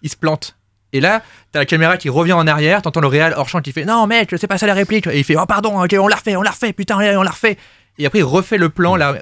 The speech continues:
et donc, c'est comme si t'avais une sorte de, de, de making-of, euh, du film, avec DiCaprio qui fait le rôle d'un acteur un peu has-been, un peu en galère, et en même temps qui joue bien, mais en même temps qui joue un acteur qui joue,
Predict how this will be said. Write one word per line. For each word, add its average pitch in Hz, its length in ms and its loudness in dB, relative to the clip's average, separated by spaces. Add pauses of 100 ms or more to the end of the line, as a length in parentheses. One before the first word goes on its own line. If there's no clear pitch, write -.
et 139 80 -2
donc, 170 180 -2 (400)
c'est - 80 -16
comme 196 100 0
si 175 60 -6
t'avais 160 180 2
une 160 60 0
sorte 175 140 0
de, 135 160 2
de, 131 160 -2
de 127 140 -2
making-of, 160 680 0
euh, 113 280 0 (380)
du 117 180 -4
film, 190 400 0 (340)
avec 120 300 -2
DiCaprio 151 400 -2
qui - 100 -6
fait 143 100 -4
le 131 60 0
rôle 135 240 0
d'un 143 180 -2
acteur 147 520 0
un 143 100 0
peu 147 160 -2
has-been, 143 360 0
un 123 80 2
peu 139 120 -4
en 127 80 2
galère, 135 440 2
et 123 60 -4
en 123 40 0
même 131 100 0
temps 160 100 -2
qui 139 160 -6
joue 139 120 -4
bien, 165 320 4
mais 127 80 0
en - 20 2
même 127 80 -2
temps 160 160 -2
qui 123 280 -6
joue 160 240 2
un 139 120 0
acteur 139 200 -4
qui - 160 -8
joue, 170 200 -2